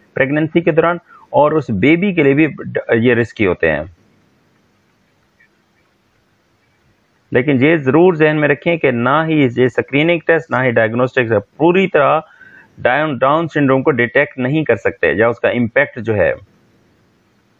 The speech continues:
कोई भी इसे प्रेडिक्ट नहीं कर सकता कि बच्चे में डाउन सिंड्रोम है। ये सिर्फ एहतियातन एक वो,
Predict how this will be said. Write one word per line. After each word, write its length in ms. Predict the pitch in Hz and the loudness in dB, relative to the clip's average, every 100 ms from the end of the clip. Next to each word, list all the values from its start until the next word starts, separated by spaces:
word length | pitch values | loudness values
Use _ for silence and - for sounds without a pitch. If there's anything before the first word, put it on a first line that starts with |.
| _ _ _ _ _ _ _ _ _ _ _ _ _ _ _ _ _ _ _ _ | _ _ _ _ _ _ _ _ _ _ _ _ _ _ _ _ _ _ _ _
कोई 320 | 151 180 185 | 2 4 2
भी 360 | 139 143 160 131 | 2 4 4 2
इसे 200 | 135 143 | 0 -2
प्रेडिक्ट 540 | 135 127 120 170 165 | 0 -2 0 -2 -2
नहीं 200 | 151 135 | 0 0
कर 140 | 127 120 | 0 -2
सकता 340 | 110 - 120 | -4 -2 -4
कि 80 | 107 | -2
बच्चे 300 | 104 - 113 | -6 -2 0
में 120 | 92 | 0
डाउन 220 | 90 98 | 0 -2
सिंड्रोम 420 | 98 85 80 82 | -4 -6 -6 -6
है। 60 | 104 | -2
ये 160 | 151 156 | 0 0
सिर्फ 220 | 160 139 | 0 -2
एहतियातन 480 | 123 127 131 143 127 | -2 0 0 -2 -2
एक 160 | 113 | -2
वो, 260 | 107 95 | 0 0